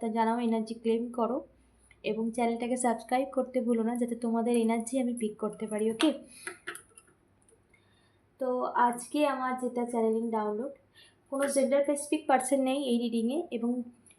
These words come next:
আমার প্রত্যেকটা রিডিং টাইমলেস থাকে। যখনই তোমরা এই রিডিং দেখবে, তখনই ইউনিভার্সের তরফ থেকে কোনো না কোনো মেসেজ অবশ্যই থাকবে, ওকে? যখনই তোমার কাছে এই রিডিং পৌঁছাবে, তখনই ইউনিভার্স কোনো কিছু আপডেট তোমার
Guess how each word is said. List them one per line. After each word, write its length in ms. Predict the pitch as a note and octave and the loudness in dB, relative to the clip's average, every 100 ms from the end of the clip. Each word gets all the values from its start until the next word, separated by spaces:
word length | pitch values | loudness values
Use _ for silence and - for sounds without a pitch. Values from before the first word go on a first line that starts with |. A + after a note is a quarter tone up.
| _ - B3 | _ -10 -4
আমার 180 | A#3+ B3+ | 0 0
প্রত্যেকটা 540 | B3+ C4 - D4 D4 | 0 0 0 -2 4
রিডিং 300 | D4 C#4 C#4+ | 4 4 0
টাইমলেস 420 | C4+ A#3+ A#3+ C4 C4+ | 2 2 2 0 -2
থাকে। 260 | B3 A#3+ C4+ | -4 -2 0
যখনই 460 | A#3+ A#3 C#4 D4+ | 2 0 0 2
তোমরা 260 | D#4 C#4 C4+ | 2 2 2
এই 100 | B3 | -2
রিডিং 320 | G#3+ A#3 B3 | -4 -6 -4
দেখবে, 460 | A#3 A3+ G#3 C#4+ F#4 - - - - - | -2 -2 4 2 2 -6 -18 -18 -18 0
তখনই 420 | A#3 A#3 D4 D4+ | 2 2 0 2
ইউনিভার্সের 540 | C4+ B3 B3+ B3+ - C#4 | 2 2 0 -2 -4 -4
তরফ 200 | A3 A3 A3+ | -2 -4 -8
থেকে 140 | B3+ | -8
কোনো 200 | B3 A3 | -2 0
না 120 | A3 | 0
কোনো 180 | A3 A3 | -2 -4
মেসেজ 400 | A3 G#3+ C4 B3+ | -2 -2 -2 -2
অবশ্যই 400 | G3+ G#3+ - A3 | -2 -2 -4 -6
থাকবে, 380 | G#3+ G#3 F#3+ - - _ _ - | -4 -8 -8 -14 -18 _ _ -12
ওকে? 300 | A#3 C4 - | -4 -4 -4
যখনই 420 | A#3 A3+ A3+ C#4 C#4 | -2 -2 0 -2 0
তোমার 280 | C4+ B3+ | 0 -2
কাছে 240 | B3 B3 B3+ | -2 -2 0
এই 60 | |
রিডিং 280 | A#3 A#3 A#3 | 0 -2 -4
পৌঁছাবে, 460 | A#3 A#3 A#3 A#3+ C4+ | -2 -2 -2 -2 0
তখনই 520 | A#3 A3+ - C#4 G#3+ - - - - - | 0 -2 -2 -2 -2 -6 -18 -20 -12 0
ইউনিভার্স 500 | B3 C4 C#4 C#4 - | 2 6 6 6 2
কোনো 240 | B3 A#3+ | -4 -2
কিছু 400 | A#3+ A#3+ - B3+ | -2 -4 -4 -2
আপডেট 440 | - G#3 A#3+ B3+ B3+ | 0 0 0 -2 -2
তোমার 240 | A#3 A3+ | 0 0